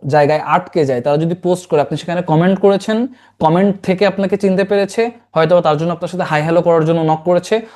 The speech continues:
অথবা আপনাকে just চিনেছে, এরপরে আপনি যদি পোস্টে বলেন যে, "ভাই তোমরা যারা আমাদের থেকে সার্ভিস নিতে যাচ্ছ আমাকে just একটা নক করতে পারো, just একটা মেসেজ করতে পারো,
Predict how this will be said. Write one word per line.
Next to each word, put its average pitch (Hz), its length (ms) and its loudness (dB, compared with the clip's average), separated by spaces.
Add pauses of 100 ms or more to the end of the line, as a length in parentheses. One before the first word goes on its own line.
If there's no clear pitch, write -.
অথবা 240 380 4
আপনাকে 214 280 2
just 220 220 2 (120)
চিনেছে, 240 460 2 (380)
এরপরে 240 520 4
আপনি 208 220 -2
যদি 190 160 -2
পোস্টে 202 600 -2 (160)
বলেন 185 340 0
যে, 170 120 -2
"ভাই 160 340 -2 (300)
তোমরা 202 440 2
যারা 156 300 4
আমাদের 147 260 0
থেকে 165 200 -6
সার্ভিস 143 360 0
নিতে 151 140 -2
যাচ্ছ 170 220 0
আমাকে 160 180 -2
just 143 240 -2
একটা 139 120 -6
নক 135 160 -2
করতে - 280 -10
পারো, - 260 -14
just 160 260 -2
একটা 180 140 0
মেসেজ 160 280 0
করতে 117 240 -2
পারো, 82 240 -12